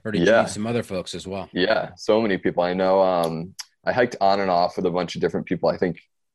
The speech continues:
Speaker 2: that core three at the beginning were the ones that I hiked the most with. Um,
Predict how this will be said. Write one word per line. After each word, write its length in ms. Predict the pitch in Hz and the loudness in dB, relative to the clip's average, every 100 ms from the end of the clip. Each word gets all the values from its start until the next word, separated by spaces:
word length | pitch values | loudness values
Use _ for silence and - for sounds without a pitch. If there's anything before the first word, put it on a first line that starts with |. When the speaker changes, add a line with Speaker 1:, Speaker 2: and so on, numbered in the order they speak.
| _ _ - | _ _ 0
Speaker 2:
that 300 | 98 92 - | 2 2 0
core 300 | - 113 104 | 0 2 2
three 300 | - 104 95 | 2 2 2
at 80 | 87 | 2
the 60 | 85 | -2
beginning 400 | 85 85 85 82 | -2 0 0 0
were 120 | 82 | 2
the 100 | 82 | 2
ones 260 | 78 80 | 0 -2
that 100 | 85 | -2
I 80 | 82 | -2
hiked 260 | 85 80 - | -2 -6 -6
the 80 | 76 | -6
most 480 | 73 78 82 - | 0 0 0 0
with. 300 | 104 107 113 - _ _ _ _ _ _ _ _ - | 2 4 2 -4 _ _ _ _ _ _ _ _ -2
Um, 540 | 78 71 69 - - | 0 0 -4 -8 -12